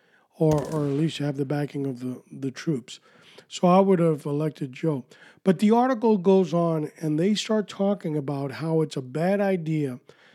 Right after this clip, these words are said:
to have an elective sheriff, and they start kind of pointing towards Broward and Scott Israel and, and politicians. None of this could be further from the freaking truth.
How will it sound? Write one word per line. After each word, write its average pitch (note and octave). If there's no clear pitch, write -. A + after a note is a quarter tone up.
to D3+
have E3
an F#3
elective F3
sheriff, D#3
and B2+
they F#3
start F3+
kind F3
of A#2
pointing E3
towards D3
Broward C#3
and C3+
Scott D#3
Israel D3+
and, D3+
and D#3+
politicians. D#3
None F#3
of A#3
this D#3
could D3+
be C#3
further E3
from C#3
the A#2
freaking C3+
truth. G#2